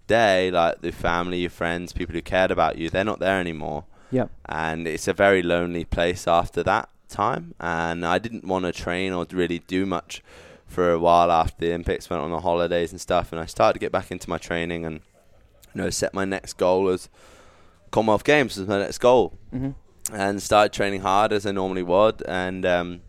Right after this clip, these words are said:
Speaker 1: I was, uh, I've been drug tested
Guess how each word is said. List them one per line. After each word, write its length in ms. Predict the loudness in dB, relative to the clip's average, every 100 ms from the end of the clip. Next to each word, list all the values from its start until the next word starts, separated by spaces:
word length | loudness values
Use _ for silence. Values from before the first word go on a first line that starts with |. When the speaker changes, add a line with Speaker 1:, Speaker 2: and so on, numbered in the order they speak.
| -20 -20 -20 -20 _ _ -20 _ -10
Speaker 1:
I 120 | 0
was, 260 | 2 2 2
uh, 400 | 2 4 2 0 -8 -20 -20 -20 -2
I've 140 | 2 4
been 160 | 2
drug 240 | 4 2 4
tested 540 | 0 0 2 4 4